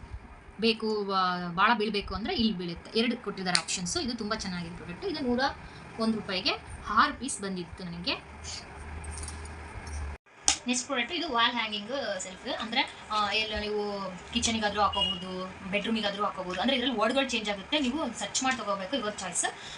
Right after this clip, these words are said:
ನಾನು ಕುಕಿಂಗ್ ಅಂದ್ರೆ ಕಿಚನ್ ರೂಮಿಗೆ ಹಾಕ್ಬೇಕಂತ ಕುಕ್ ಸಂಬಂಧಪಟ್ಟಂಗೆ ಹಾಕಿದೆ. ಅದಕ್ಕೆ "Let's cook" ಅಂತ ಇದೆ, "My kitchen, my rules" ಅಂತ ಇದೆ.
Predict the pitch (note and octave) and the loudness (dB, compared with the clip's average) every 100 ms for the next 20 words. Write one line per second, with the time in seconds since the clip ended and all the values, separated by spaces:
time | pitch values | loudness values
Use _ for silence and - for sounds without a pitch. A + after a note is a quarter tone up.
0 | A#3+ B3 D4+ C#4+ B3 B3 C4+ B3 G#3 G3+ | 6 6 6 0 -4 0 0 0 -2 -4
1 | A3 A#3+ C4 B3 A3+ G#3 G#3+ A#3+ B3 A3+ | -6 -2 2 4 2 0 -2 -4 -2 -2
2 | - G#3+ G#3 G3+ G3 F#3+ C4 A#3+ A3 G3+ | -2 -2 -2 -4 -4 0 0 0 0 0
3 | - G#3 G3 F#3 F3+ F3+ F3+ - - - | -2 -6 -6 -2 0 2 0 -2 -6 0
4 | A#3 A#3 A3 - A#3+ A3+ G#3 A3 A3 G#3 | 0 0 0 2 4 4 4 2 0 -2
5 | G3+ G#3+ G3 G3+ F3+ F#3 | 0 0 0 0 2 0